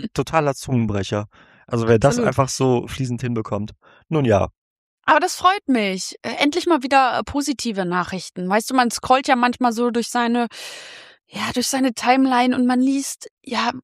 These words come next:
Speaker 2: immer häufiger nur schlechte Nachrichten, wo wieder irgendwer homophob angegriffen worden ist, verkloppt worden ist. Das ist so schön und ich,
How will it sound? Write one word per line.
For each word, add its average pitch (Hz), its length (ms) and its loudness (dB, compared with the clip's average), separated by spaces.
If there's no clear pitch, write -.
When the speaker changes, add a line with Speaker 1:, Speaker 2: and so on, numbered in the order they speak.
Speaker 2:
immer 269 540 2
häufiger 240 680 2
nur 247 280 2
schlechte 240 460 -4
Nachrichten, 208 580 -4
wo 220 160 0
wieder 233 300 4
irgendwer 226 720 2
homophob 240 720 -2
angegriffen 226 840 -4
worden 226 360 4
ist, 226 380 -2
verkloppt - 720 -2
worden 214 340 4
ist. - 280 -4
Das - 140 -6
ist 277 140 -6
so 294 140 0
schön 277 520 2
und 233 160 2
ich, - 140 -6